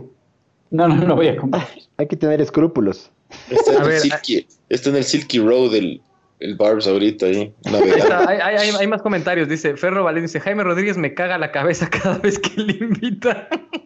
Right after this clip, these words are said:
Speaker 2: Sí,
Speaker 3: Y es
Speaker 2: sí.
Speaker 3: lo máximo, es
Speaker 1: A
Speaker 4: Para que lo
Speaker 1: todos, a
Speaker 4: cague.
Speaker 1: todos.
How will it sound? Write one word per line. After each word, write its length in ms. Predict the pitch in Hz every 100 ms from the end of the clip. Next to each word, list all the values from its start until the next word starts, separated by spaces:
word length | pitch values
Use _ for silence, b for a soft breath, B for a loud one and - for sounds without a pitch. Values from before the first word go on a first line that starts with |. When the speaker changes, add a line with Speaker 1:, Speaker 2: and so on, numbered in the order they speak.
| b b b _
Speaker 2:
Sí, 140 | -
Speaker 3:
Y 140 | 156 160
es 80 | 143
Speaker 2:
sí. 180 | 151 139
Speaker 3:
lo 80 |
máximo, 380 | 85 113 - 110
es 120 | - -
Speaker 1:
A 200 | 160 -
Speaker 4:
Para 120 | 156
que 40 |
lo 60 | 165
Speaker 1:
todos, 140 | 160 131
a 40 |
Speaker 4:
cague. 160 | 151 127
Speaker 1:
todos. 320 | 139 135 120